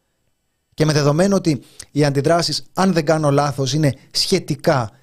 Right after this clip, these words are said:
ήπιες κοινωνικά, δεν έχει ανατιναχθεί η κοινωνία ολόκληρη, δεν είναι μια κοινωνία σοκαρισμένη που να λέει ότι δεν μπορείτε να σκοτώνετε ανθρώπους για την πλάκα σας,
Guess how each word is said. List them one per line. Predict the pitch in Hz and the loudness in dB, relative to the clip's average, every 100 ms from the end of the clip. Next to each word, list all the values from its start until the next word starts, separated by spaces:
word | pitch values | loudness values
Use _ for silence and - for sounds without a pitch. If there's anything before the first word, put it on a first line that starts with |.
| _ _ | _ _
ήπιες | - 180 - 123 139 196 - - - | -4 -4 -2 0 2 0 -4 -10 -18
κοινωνικά, | - 127 117 107 120 143 185 _ _ _ _ _ _ _ _ _ _ _ | -6 -2 -2 0 -2 -2 -6 _ _ _ _ _ _ _ _ _ _ _
δεν | - 123 170 156 - | -6 -2 0 -2 -2
έχει | 151 156 - 139 | -2 -2 0 0
ανατιναχθεί | 135 127 127 120 - 131 | 0 -2 -2 -4 -2 0
η | 117 | 0
κοινωνία | 120 123 120 120 | 0 0 0 2
ολόκληρη, | 113 113 110 110 110 | 2 0 0 -2 0
δεν | 143 175 | 0 2
είναι | 180 | 2
μια | 156 | 2
κοινωνία | 151 147 139 139 143 | 0 0 2 2 2
σοκαρισμένη | 127 131 131 120 131 127 | 0 0 -2 0 0 0
που | - | 0
να | 123 | 0
λέει | 127 135 | 2 2
ότι | 131 135 113 - - 104 104 | 2 0 -4 -8 -18 -8 -2
δεν | 143 139 110 | 0 -2 -2
μπορείτε | 131 123 127 131 - 117 | 0 2 0 -2 -4 -4
να | 113 | -4
σκοτώνετε | - 120 - 131 123 117 123 | -2 -4 0 0 0 -2 -2
ανθρώπους | 113 113 127 117 117 | -2 -2 -2 -2 -4
για | 107 117 | -6 -4
την | 110 | -4
πλάκα | 113 113 110 101 | -2 -2 -2 -4
σας, | 113 123 | -2 -2